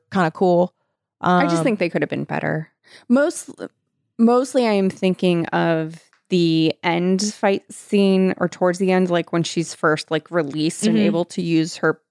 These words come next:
Speaker 2: powers to the
Speaker 1: Yeah.
Speaker 2: best of her ability. Using No Doubts, I'm Just a Girl was
Speaker 1: Mm-hmm.
Speaker 2: super fun.
Speaker 1: Mm-hmm.
Speaker 2: And it, the fight scene wasn't making that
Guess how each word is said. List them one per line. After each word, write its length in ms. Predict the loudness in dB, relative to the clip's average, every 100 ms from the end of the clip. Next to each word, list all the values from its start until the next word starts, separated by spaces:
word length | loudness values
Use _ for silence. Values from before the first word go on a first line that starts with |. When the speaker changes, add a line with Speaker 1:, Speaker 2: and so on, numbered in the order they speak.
| _ _
Speaker 2:
powers 500 | -6 -4 0 -2 -2
to 120 | 0
the 80 | 2
Speaker 1:
Yeah. 140 | 2
Speaker 2:
best 140 | 0 -2
of 80 | -2
her 120 | -2
ability. 500 | 2 2 2 2 0 -4 -20 -20 -20 _ _ _ _ _
Using 800 | 2 4 4 4 2 0 0 -2 _ -2
No 180 | 0 2
Doubts, 460 | 0 0 -6 -8 -2
I'm 140 | 0
Just 180 | 2 0
a 40 |
Girl 400 | 0 2 2 0 2
was 120 | 2
Speaker 1:
Mm-hmm. 100 | 2
Speaker 2:
super 380 | 0 0 0 -2
fun. 580 | -2 -2 0 0 0 2
Speaker 1:
Mm-hmm. 340 | 4 2 0 _ _ _ _ -4
Speaker 2:
And 440 | 0 2 0 -2 -6 _ _ _ _
it, 240 | 0 0 -2 _ _ -20 -20 _ _ _ _ -2
the 140 | -2
fight 440 | -2 -4 -2 -2 -6 _
scene 640 | -8 0 4 4 4 2 0 0
wasn't 440 | 0 2 0 0
making 440 | 0 0 2 2 2
that 200 | -2